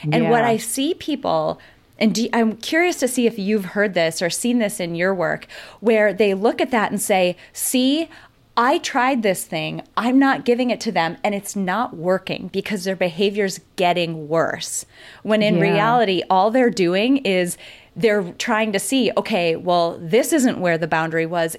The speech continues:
Speaker 1: Is it here now?" Like, they're trying to figure out what the threshold is. I'm curious about your experience with that, with people you've worked with.
Speaker 2: Yeah, actually,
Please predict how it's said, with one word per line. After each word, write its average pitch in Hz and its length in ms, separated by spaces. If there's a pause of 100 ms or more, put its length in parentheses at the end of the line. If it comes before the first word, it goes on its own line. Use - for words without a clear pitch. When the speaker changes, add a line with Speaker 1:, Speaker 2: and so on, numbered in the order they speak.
Speaker 1:
Is 226 140
it 165 100
here 185 320
now?" 277 380 (260)
Like, 202 220
they're 190 100
trying 233 480
to 233 80
figure 196 340
out 175 220
what 175 160
the 165 80
threshold 170 720
is. - 320
I'm 202 100
curious 302 460
about 220 240
your 180 180
experience 156 560
with 156 140
that, - 240
with - 120
people 170 220
you've 151 220
worked - 220
with. - 180 (320)
Speaker 2:
Yeah, 214 360
actually, 226 300